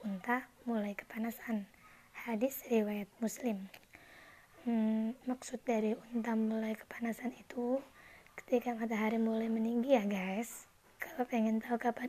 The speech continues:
unta mulai kepanasan, bisa dicoba kamu berjemur. Kalau sekiranya sinar matahari udah mulai gak enak buat berjemur,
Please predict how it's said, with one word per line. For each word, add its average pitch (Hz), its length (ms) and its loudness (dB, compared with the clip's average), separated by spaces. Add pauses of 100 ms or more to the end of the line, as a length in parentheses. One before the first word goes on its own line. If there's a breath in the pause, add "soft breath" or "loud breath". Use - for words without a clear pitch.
unta 220 320 4
mulai 220 240 2
kepanasan, 247 800 0 (560 loud breath)
bisa 262 240 0
dicoba 262 560 2
kamu 226 320 4
berjemur. 208 560 4 (560 loud breath)
Kalau 285 240 2
sekiranya 220 880 4
sinar 233 400 2
matahari 208 720 2 (160)
udah - 240 -8
mulai 226 400 4
gak 320 160 -4
enak 208 320 0
buat 240 320 4
berjemur, 220 560 2